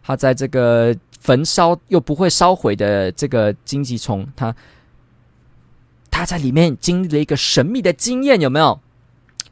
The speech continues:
天主跟他说话，然后告诉他，“我是谁？”好，所以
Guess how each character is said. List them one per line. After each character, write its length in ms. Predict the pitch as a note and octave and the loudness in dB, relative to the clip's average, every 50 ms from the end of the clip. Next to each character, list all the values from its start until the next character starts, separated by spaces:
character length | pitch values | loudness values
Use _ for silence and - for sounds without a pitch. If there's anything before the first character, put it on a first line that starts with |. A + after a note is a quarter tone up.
| _ _ _ _ _ _ _ - | _ _ _ _ _ _ _ -8
天 180 | - C#3 C3+ | -6 -4 -4
主 140 | C3 C3 A2+ | -4 -6 -8
跟 160 | - B2 A#2+ | -6 -6 -4
他 120 | A#2 A2 A2+ | -4 -4 -6
说 280 | - - C3 A#2 A2+ | -6 -6 -6 -6 -6
话， 280 | G#2+ - C#3+ A2+ G2 - | -6 -6 -6 -6 -6 -6
然 120 | - G#2+ A2+ | -10 -10 -10
后 100 | A#2 A2+ | -10 -8
告 200 | - C#3 B2+ A#2+ | -4 -4 -4 -4
诉 160 | - - A2+ | -6 -10 -12
他 360 | - - - A2+ G#2 G2+ - - - - _ _ _ _ _ _ _ _ _ | -14 -10 -6 -6 -6 -6 -8 -10 -18 -20 _ _ _ _ _ _ _ _ _
，“我 160 | - G#2 G2 F#2+ | -8 -6 -6 -6
是 180 | - - G#2+ | -6 -8 -8
谁？” 480 | A2 - - - - - - - D3+ - _ | -8 -8 -8 -8 -10 -12 -14 -18 -20 -20 _
好， 160 | - - _ _ _ _ _ _ _ _ _ _ _ _ _ _ _ | -20 -20 _ _ _ _ _ _ _ _ _ _ _ _ _ _ _
所 160 | - - C#4 | -8 -6 -6
以 100 | B3+ | -6